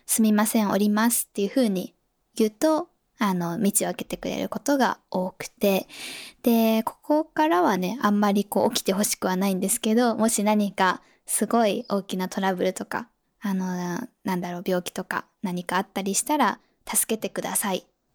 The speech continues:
で、助けを呼ぶことができたり、あとは救急車、もし必要だったら、「救急車を呼んでください」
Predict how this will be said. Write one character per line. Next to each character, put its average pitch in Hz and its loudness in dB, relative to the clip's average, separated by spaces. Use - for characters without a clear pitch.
で、 285 0
助 - 0
け 180 -4
を - -4
呼 180 -2
ぶ 175 -6
こ - -16
と - -8
が - -12
で 196 -8
き - -16
た 196 -6
り、 247 2
あ 254 -2
と 202 0
は 180 -2
救 247 2
急 254 2
車、 190 -2
も 208 0
し 196 -4
必 - -8
要 214 0
だ 233 2
っ 247 -4
た 247 0
ら、 196 0
「救 214 2
急 202 2
車 190 0
を 262 0
呼 220 2
ん 98 -6
で 180 -8
く - -10
だ 185 -6
さ 190 -2
い」 - -6